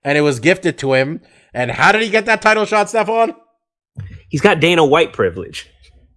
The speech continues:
Speaker 1: Dana White privilege, man. That is, yeah. Um,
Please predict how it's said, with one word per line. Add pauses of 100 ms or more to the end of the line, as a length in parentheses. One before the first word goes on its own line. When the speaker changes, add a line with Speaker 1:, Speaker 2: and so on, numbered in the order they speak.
(260)
Speaker 1:
Dana
White
privilege,
man. (540)
That
is, (320)
yeah. (840)
Um,